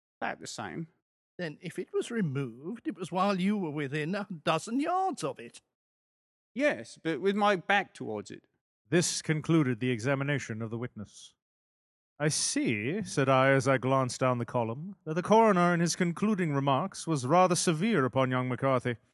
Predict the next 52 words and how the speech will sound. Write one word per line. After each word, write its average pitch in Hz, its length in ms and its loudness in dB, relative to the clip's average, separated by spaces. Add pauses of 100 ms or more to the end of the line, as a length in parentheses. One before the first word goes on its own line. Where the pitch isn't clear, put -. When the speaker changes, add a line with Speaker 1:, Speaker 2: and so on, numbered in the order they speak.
(500)
Speaker 3:
He 131 100 -2
calls 185 340 6
attention, 175 420 2
and 143 140 0
with 147 120 2
reason, 143 520 -2
to 170 80 -12
the 156 100 -6
discrepancy 160 680 0
about 147 200 4
his 143 160 -4
father 156 340 6
having 139 260 0
signalled 160 400 -4
to 131 140 -2
him 139 120 -4
before 143 300 0
seeing 165 360 -4
him, 104 220 -6 (500)
also 170 560 4
to 143 140 -2
his 135 180 2
refusal 143 500 0
to 131 80 -2
give 135 160 -2
details 143 460 0
of 151 80 -2
his 170 140 -4
conversation 190 680 -2
with 143 120 -2
his 139 120 -4
father, 139 340 2 (340)
and 208 340 4
his 220 140 -2
singular 208 480 0
account 175 320 -2
of 165 60 0
his 175 140 -4
father's 180 380 0
dying 190 480 0
words. 175 480 -6 (680)
They 127 100 2
are 151 160 6
all, 170 260 2
as 131 140 0
he 240 160 -2
remarks, 110 460 -6
very 180 240 0
much 214 200 -2
against 175 420 -4
the 143 80 -4
son." 110 540 -8